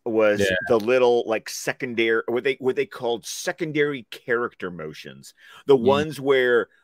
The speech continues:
Speaker 1: they're doing things that, like, have nothing to do with what the character is doing. Like, later
Speaker 2: Yeah.
Speaker 1: on when the Joker busts in and she, like, kicks the chair and sits in it and kind of, like,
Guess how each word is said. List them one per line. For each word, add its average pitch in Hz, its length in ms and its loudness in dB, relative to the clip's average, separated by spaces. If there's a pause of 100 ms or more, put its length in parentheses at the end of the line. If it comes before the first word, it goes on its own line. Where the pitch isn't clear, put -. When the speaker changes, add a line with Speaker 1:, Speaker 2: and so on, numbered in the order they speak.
Speaker 1:
they're 131 220 6
doing 123 560 -4
things 156 920 -8 (360)
that, 113 760 0 (440)
like, 117 240 -2 (400)
have 107 240 -4
nothing 113 420 -4
to 110 80 -6
do 113 240 0
with 107 140 -4
what 101 100 -10
the 104 80 -10
character 107 460 -4
is 90 100 -8
doing. 101 380 -6
Like, 110 280 -4 (380)
later 127 300 2
Speaker 2:
Yeah. 120 120 2
Speaker 1:
on 120 60 -4
when 113 80 -8
the 107 80 -4
Joker 113 340 0
busts 120 280 -4
in 113 140 -6
and 120 80 -12
she, 127 120 -6
like, 107 240 -2
kicks - 320 -6
the 120 120 -10
chair 120 440 -2
and 104 140 -6
sits - 240 -12
in 120 80 -2
it 123 140 -2
and 104 100 -18
kind 113 240 -8
of, 95 60 -10
like, 98 260 -4